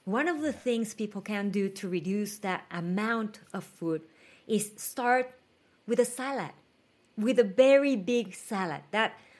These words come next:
make that your first plate, your, the, the, your, your starter. The, but a big salad with a lot of things, uh, with a lot of colors. And when you finish that, then maybe you'll feel,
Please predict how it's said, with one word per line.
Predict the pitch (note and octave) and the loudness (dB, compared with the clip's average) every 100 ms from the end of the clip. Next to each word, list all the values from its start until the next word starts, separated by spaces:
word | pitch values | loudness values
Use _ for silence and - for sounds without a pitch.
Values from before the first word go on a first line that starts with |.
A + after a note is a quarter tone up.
| _ | _
make | A#3+ C4+ - | 2 2 2
that | C#4 C#4 G#3+ | 2 2 2
your | A#3+ | -2
first | A3+ - A#3+ A#3 A#3 - - - _ _ _ _ - | -2 -4 2 4 2 -2 -12 -20 _ _ _ _ -8
plate, | G#3+ F3+ C#3+ - | 0 0 0 -4
your, | F3 - | -6 -4
the, | F3+ E3+ | -4 -4
the, | E3 D3 - - - F#3 | -4 -12 -16 -18 -14 0
your, | F#3 F3 E3 | 4 4 2
your | F#3+ F3 E3+ E3 D#3+ - - - - | 2 4 4 2 0 -6 -20 -20 -20
starter. | - - A3 F#3 D#3 - - _ _ _ - _ | -14 2 4 6 4 -4 -16 _ _ _ -20 _
The, | A#3+ - | 4 4
but | A3 A#3 A3 | 2 0 0
a | F#3 - | -4 -4
big | C#4+ D4 - | 0 0 0
salad | - F#3 F3 - | -4 -2 -2 -2
with | G3 A3 | 0 2
a | |
lot | A3 A3 C4 C4+ | 2 2 2 2
of | B3 | 0
things, | - F3 D3+ D3 - | -4 -4 -6 -10 -6
uh, | E3+ D#3+ D3+ | -2 -2 -2
with | F#3+ G3+ | -4 0
a | |
lot | F#3+ A#3 B3 | 2 6 6
of | A#3+ - | 4 0
colors. | A3 F#3+ - - - - _ - - - - - | -2 0 -2 -8 -16 -18 _ -20 -20 -20 -20 -4
And | B3+ A#3+ | 0 2
when | B3+ B3+ | 2 2
you | B3 F4 | 2 0
finish | F4+ F#4 F#4 C#4+ - | 0 -4 -2 -2 -2
that, | F3+ D3+ D3 - _ _ _ _ _ G#3 | -6 -6 -8 -12 _ _ _ _ _ -4
then | C#4+ D#4 | -2 0
maybe | D4+ D4 | 0 0
you'll | C#4+ C#4+ D4 | 2 2 0
feel, | C#4 - - F4 E4+ C4 G#3+ | -4 -12 -2 4 6 6 2